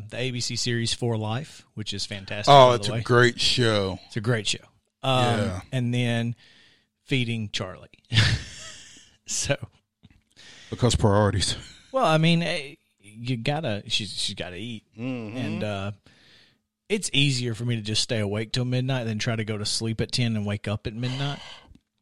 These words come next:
Speaker 1: So, <laughs> might as well just stay awake. But the problem is I didn't wake up till seven twenty this morning, and I usually leave at seven twenty. That's why I got here at quarter till nine.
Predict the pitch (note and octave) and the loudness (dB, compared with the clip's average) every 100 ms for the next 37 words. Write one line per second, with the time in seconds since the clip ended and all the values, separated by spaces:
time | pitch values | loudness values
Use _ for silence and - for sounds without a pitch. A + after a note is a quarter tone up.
0 | _ _ - - C#3+ B2+ B2 - - - | _ _ -10 0 4 4 4 0 -6 -8
1 | - - - F#3 - D#3 C#3 - C#3 B2 | -14 -4 0 2 2 2 2 0 0 0
2 | A2+ A2+ A#2 - - - _ A#2+ F#3 E3+ | 0 -2 -4 -12 -20 -20 _ 6 6 6
3 | C#3+ B2+ D3+ C#3+ C3+ A#2+ A2+ - A2+ A2+ | 0 -2 0 0 0 -2 -4 -4 -4 -2
4 | A2+ G#2+ A#2 - G#2+ A#2+ G#2 G#2 C3 C3+ | -4 -2 -4 -4 -4 -4 -4 -6 -4 -4
5 | G#2 F#2+ - G2 G2 G#2+ - _ _ _ | -4 -4 -6 -6 -4 -6 -10 _ _ _
6 | _ _ G2 F#2 G2 F#2+ G2 F#2+ G#2 F#2+ | _ _ -8 -6 -4 -4 -6 -4 -4 -4
7 | E2 G#2 F2+ F2+ - F2+ F2+ E2+ - G2+ | -4 -4 -4 -6 -8 -8 -8 -8 -4 -4
8 | F#2+ F#2+ F2+ G#2 F#2 - - G#2+ F#2 F2+ | -4 -4 -6 -10 -12 -16 -10 -4 -4 -6
9 | E2+ E2+ C2 | -10 -12 -16